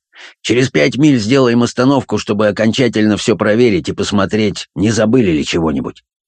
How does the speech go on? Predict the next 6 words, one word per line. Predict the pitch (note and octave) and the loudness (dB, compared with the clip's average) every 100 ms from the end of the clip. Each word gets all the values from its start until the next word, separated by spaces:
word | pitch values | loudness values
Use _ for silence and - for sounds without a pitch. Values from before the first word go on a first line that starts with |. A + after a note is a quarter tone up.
| _ _ _ _ | _ _ _ _
Нарты | - F2+ A#2+ B2 - A#2 | -4 0 0 -2 0 0
заскрипели | A2+ - A2 A2 C3 B2 G#2 | 0 0 -2 2 2 2 2
на | G2 F#2+ | 0 0
окованных | A#2 A2 G#2+ G2+ F#2 | 2 2 2 2 -2
сталью | - - A2 G#2 G2 | -4 -2 0 2 0
полозьях, | G2+ G#2+ A2 F#2 D2+ C2 - | 2 2 2 0 -4 -10 -16